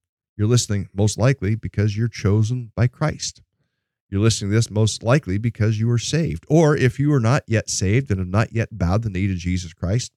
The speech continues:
perhaps you're listening because God is drawing you and wanting you to believe, and by acknowledging Christ as Savior, you gain that salvation. Well, uh,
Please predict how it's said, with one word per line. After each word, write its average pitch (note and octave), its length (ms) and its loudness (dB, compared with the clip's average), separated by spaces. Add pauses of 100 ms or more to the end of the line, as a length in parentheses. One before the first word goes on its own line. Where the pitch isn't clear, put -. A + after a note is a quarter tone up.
perhaps G2+ 300 -2
you're G2 100 -4
listening A#2+ 280 -2
because A2 220 -2
God A2+ 260 0
is A#2 120 -2
drawing B2 520 0
you G2+ 320 0 (300)
and C#3 260 -2
wanting D#3 460 2
you F#2+ 160 4
to G2 120 -2
believe, F2+ 580 -4
and G2 200 -4 (280)
by A2 280 2
acknowledging G#2 580 0
Christ F#2+ 440 -4
as E2+ 80 -10
Savior, E2 560 -4 (200)
you F2+ 140 -4
gain F2 380 -4
that C#2+ 200 -12
salvation. D2+ 600 -6 (920)
Well, G2+ 260 2 (460)
uh, F2 220 0